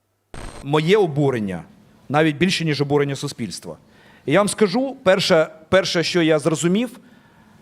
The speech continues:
і відчув, коли ми бачимо, наприклад, відео, коли наші прикордонники за допомогою дронів відслідковують втікачів, потім мобільні групи їх, е, їх затримують. І це дійсно приклад успішної роботи.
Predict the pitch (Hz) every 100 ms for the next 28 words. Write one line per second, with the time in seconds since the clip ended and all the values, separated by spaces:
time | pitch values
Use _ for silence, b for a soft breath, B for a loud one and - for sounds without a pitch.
0 | - 165 175 - - 120 - - _ _
1 | _ _ _ - - - - - 160 226
2 | 208 190 180 - 139 117 95 - 147 151
3 | 196 185 160 143 135 175 185 139 113 90
4 | - _ b b _ - 147 160 180 175
5 | 165 160 165 156 185 170 156 147 139 135
6 | 135 139 147 175 180 170 160 156 180 170
7 | 127 - - B - 147 185 175 - 196
8 | 165 156 139 - 160 151 151 185 170 143
9 | B B _ 175 180 170 160 151 180 170
10 | 151 175 175 160 147 160 - B B B
11 | - 139 139 131 127 131 170 139 160 175
12 | 170 151 135 131 - b b - 156 -
13 | 160 208 196 170 151 - 185 185 175 160
14 | - 175 - 160 156 147 131 92